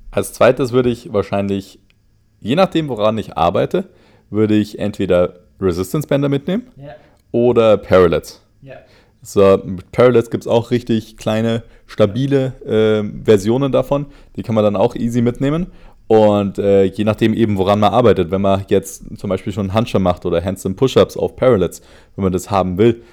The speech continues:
Speaker 1: oder sowas, dann, äh, kann man das easy machen. Sonst geht es natürlich auch am Boden. Wenn man halt, äh, wie du gesagt hast, vielleicht am Ringmaster auch arbeitet und da halt ein Band dabei haben will oder auch braucht, dann kann man das easy mitnehmen. Wiegt
Speaker 2: Ja.
Speaker 1: halt auch ungefähr nichts.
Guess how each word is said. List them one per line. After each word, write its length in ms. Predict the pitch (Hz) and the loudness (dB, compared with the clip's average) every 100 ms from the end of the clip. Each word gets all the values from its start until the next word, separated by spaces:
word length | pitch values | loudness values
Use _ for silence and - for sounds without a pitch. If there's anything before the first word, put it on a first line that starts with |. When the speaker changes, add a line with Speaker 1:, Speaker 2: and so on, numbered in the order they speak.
| _ - | _ -10
Speaker 1:
oder 220 | - 90 | -4 -2
sowas, 360 | 85 85 85 - | 0 0 0 0
dann, 280 | 90 90 | -2 -2
äh, 140 | 80 87 | -4 -4
kann 160 | 110 | -2
man 80 | 98 | -2
das 120 | 90 | -2
easy 200 | 92 92 | -4 -4
machen. 300 | 92 101 101 | -2 -2 -4
Sonst 340 | 85 90 - - - - | -4 -4 -6 -16 -20 -8
geht 160 | 95 | -8
es 100 | 90 | -6
natürlich 340 | 87 87 92 104 | -6 -4 -4 -2
auch 120 | 85 | -2
am 140 | 85 | 0
Boden. 260 | 82 127 92 - - _ - | 2 2 0 -10 -20 _ -4
Wenn 100 | 98 | 0
man 140 | 101 | 2
halt, 260 | 98 90 - | 2 0 0
äh, 320 | 98 95 90 | 2 2 2
wie 140 | 104 | -2
du 160 | 98 95 | 0 -2
gesagt 340 | 98 104 - | 2 2 2
hast, 140 | 92 - | -4 -2
vielleicht 320 | 95 92 92 | -2 0 -2
am 80 | 90 | -4
Ringmaster 500 | 123 139 101 92 85 | 0 0 2 2 0
auch 140 | - | -2
arbeitet 400 | 87 87 82 85 | -2 0 -2 -2
und 100 | 87 | -2
da 180 | 87 85 | -2 -2
halt 200 | 85 85 | -4 -6
ein 240 | - 87 | -10 -4
Band 240 | 92 113 107 | -2 0 0
dabei 240 | 90 87 | 2 2
haben 260 | 87 87 82 | 2 -2 0
will 240 | 98 87 - _ | 0 0 -10 _
oder 240 | - 82 76 | -4 -2 -2
auch 140 | - | -2
braucht, 280 | 101 - - _ _ - | 0 0 -2 _ _ -14
dann 120 | - 85 | -10 -4
kann 140 | 92 | -2
man 80 | 92 | 0
das 180 | 123 - | 0 0
easy 220 | 101 90 | -4 -2
mitnehmen. 400 | 92 113 123 101 | -4 -4 -6 -4
Wiegt 140 | 123 | -2
Speaker 2:
Ja. 40 | 120 | 0
Speaker 1:
halt 140 | 98 | 2
auch 160 | 117 - | 0 0
ungefähr 340 | 98 95 - | -4 -2 -2
nichts. 300 | 92 127 - | -2 -2 -6